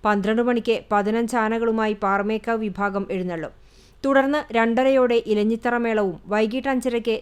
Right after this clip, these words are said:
തെക്കോട്ടിറക്കവും നടക്കും. തുടർന്നാണ് ഏറ്റവും വർണ്ണാഭമായ കുടമാറ്റം.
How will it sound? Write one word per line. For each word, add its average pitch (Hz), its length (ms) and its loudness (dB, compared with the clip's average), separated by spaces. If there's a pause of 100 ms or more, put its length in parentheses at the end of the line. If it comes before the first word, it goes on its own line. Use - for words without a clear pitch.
(100)
തെക്കോട്ടിറക്കവും 208 800 0
നടക്കും. 160 320 -8 (460)
തുടർന്നാണ് 214 520 2 (200)
ഏറ്റവും 247 380 0
വർണ്ണാഭമായ 220 600 -2 (100)
കുടമാറ്റം. 175 480 -6